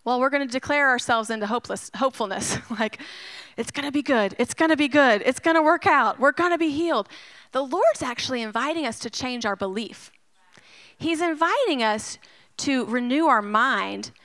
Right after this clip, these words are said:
to where out of our overflow, I'm like, "Oh, it's gonna be good. We are gonna be healed." It comes from a belief and not a, "I'm gonna work really hard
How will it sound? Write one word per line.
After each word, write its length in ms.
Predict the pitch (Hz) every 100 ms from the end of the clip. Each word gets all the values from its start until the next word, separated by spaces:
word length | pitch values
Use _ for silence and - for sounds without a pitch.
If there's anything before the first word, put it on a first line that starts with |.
| _ _
to 180 | - 285
where 480 | 254 277 262 247 214 - _
out 160 | - 302
of 80 | 269
our 160 | 247 -
overflow, 540 | 285 403 294 - 226
I'm 100 | 220
like, 260 | 208 202 - -
"Oh, 200 | 320 440
it's 240 | 330 440
gonna 240 | - 659 359
be 160 | 208
good. 520 | 185 214 359 392 - - _ _ - -
We 220 | - 359 349
are 260 | 262 381 571
gonna 200 | 285 285
be 180 | 247 226
healed." 380 | 139 339 285 -
It 160 | 254
comes 360 | - 320 359 -
from 260 | - 254 226 - - _
a 120 | 247
belief 600 | 214 226 220 269 381 349 -
and 180 | 226
not 260 | 226 240 247
a, 300 | 226 220 190 - _ _
"I'm 100 | 202
gonna 160 | 214 202
work 260 | 208 214
really 220 | 226 220 240
hard 460 | 240 220 202 202